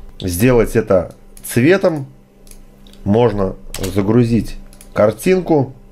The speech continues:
прямо в письмо. Я, к примеру, возьму просто Joomla. В общем, текст вашего письма располагается в этой области.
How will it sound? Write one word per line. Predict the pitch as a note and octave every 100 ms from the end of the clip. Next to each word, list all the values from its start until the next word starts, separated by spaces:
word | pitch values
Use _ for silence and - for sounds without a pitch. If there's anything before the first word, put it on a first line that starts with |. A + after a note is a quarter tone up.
| - - - - - -
прямо | A#2 A2+ G#2+
в |
письмо. | - G#2+ - G#2 G2+ F#2 - - - - - - - - - - -
Я, | - G#2 G2 - -
к | -
примеру, | G2+ G2+ F#2+
возьму | F#2+ G2
просто | F2+ G2+ - F#2+
Joomla. | F2+ G2+ F2+ - - -
В | A#2+
общем, | C3+ D3+ - - - - -
текст | F3 D#3+ -
вашего | B2+ B2 D3
письма | D#3 F#3 A3+ G3+
располагается | C3+ B2+ C3 C3 D3+ -
в | G#2
этой | A#2 A#2
области. | A2 F2 D2+ -